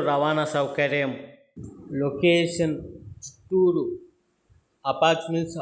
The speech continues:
హౌసెస్ ఉండటం వల్ల త్వరగా అభివృద్ధి చెందటానికి అవకాశం ఉండేది బెస్ట్ ఏరియా. ఒంగోలు నగరం అభివృద్ధి చెందే కొలది ఎక్కువ మంది ఇటువైపు మొగ్గు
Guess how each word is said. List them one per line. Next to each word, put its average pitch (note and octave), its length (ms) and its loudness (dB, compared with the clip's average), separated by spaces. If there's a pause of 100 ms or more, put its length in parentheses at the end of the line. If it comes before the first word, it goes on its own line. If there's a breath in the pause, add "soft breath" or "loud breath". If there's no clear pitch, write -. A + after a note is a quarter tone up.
(120)
హౌసెస్ D#3 480 2 (300)
ఉండటం D3+ 400 -2
వల్ల C#3+ 160 0 (180)
త్వరగా D#3+ 460 2
అభివృద్ధి D#3 500 -6
చెందటానికి C#3 680 -8 (420)
అవకాశం E3 520 2 (100)
ఉండేది D3+ 420 -4 (480)
బెస్ట్ D3 320 0 (220)
ఏరియా. C3 320 0 (1400)
ఒంగోలు E3+ 580 6
నగరం D3+ 380 0 (260)
అభివృద్ధి D3+ 480 -4 (100)
చెందే D3 260 -2 (100)
కొలది C#3 320 -4 (160)
ఎక్కువ F3+ 280 -4 (160)
మంది D#3+ 240 -2 (120)
ఇటువైపు D3+ 480 -2 (120)
మొగ్గు C#3+ 280 -8